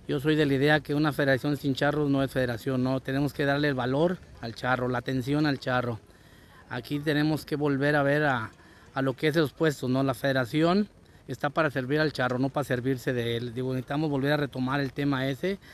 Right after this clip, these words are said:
hacer la transformación de que la charrería es igualdad, hay que respetar el estatuto, hay que respetar reglamentos, hay que estar todos juntos, todos hermanados, todos sobre el mismo lineamiento de que es la charrería, mejorarla,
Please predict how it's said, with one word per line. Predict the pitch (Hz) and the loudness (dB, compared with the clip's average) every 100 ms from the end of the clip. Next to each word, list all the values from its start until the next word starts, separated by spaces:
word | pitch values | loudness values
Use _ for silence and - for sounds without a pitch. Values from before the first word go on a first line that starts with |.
| - | -18
hacer | - 113 131 | -14 -8 -4
la | 139 | -2
transformación | 143 120 131 123 120 143 143 156 151 - - - - | -2 -2 -2 -2 -2 -2 0 0 -2 -8 -20 -16 -6
de | 131 | -6
que | 127 135 | -2 -2
la | 131 | -2
charrería | 139 135 131 165 190 208 - - - - - | 0 0 4 4 4 2 -6 -20 -20 -20 -10
es | 139 - | -6 -4
igualdad, | 143 131 131 147 170 - - - - | -2 0 2 2 2 -2 -14 -18 -10
hay | 139 | -6
que | 135 | -4
respetar | 139 - 131 139 147 | -6 -6 -4 -2 0
el | 139 135 123 | 0 -2 -4
estatuto, | 110 123 147 143 156 | -8 -6 -6 -2 -2
hay | |
que | 147 | -2
respetar | 143 139 147 | -6 -4 -4
reglamentos, | 151 139 120 143 156 156 135 | -2 -2 -2 0 0 -2 -4
hay | 143 | -4
que | 151 | -4
estar | - 151 151 | -4 -2 -4
todos | - 175 202 208 226 - - - - - - - - | -2 2 4 4 2 -2 -20 -20 -20 -18 -16 -12 -2
juntos, | 156 165 135 117 | 2 2 0 -4
todos | 165 185 190 180 | 0 2 4 2
hermanados, | 160 139 131 147 160 139 - | 2 0 2 2 2 -2 0
todos | 180 196 214 202 - - - - - | 2 4 4 0 -8 -18 -18 -14 -2
sobre | 156 151 | 2 4
el | 151 | 4
mismo | 165 190 190 185 147 | 4 4 4 2 0
lineamiento | 151 143 139 160 165 160 | 2 2 2 2 0 -2
de | 139 | 0
que | 143 | 0
es | |
la | 147 | 0
charrería, | 131 117 117 113 | -2 -4 -4 -4
mejorarla, | 123 131 127 135 156 165 165 160 | -4 -4 0 2 4 2 2 0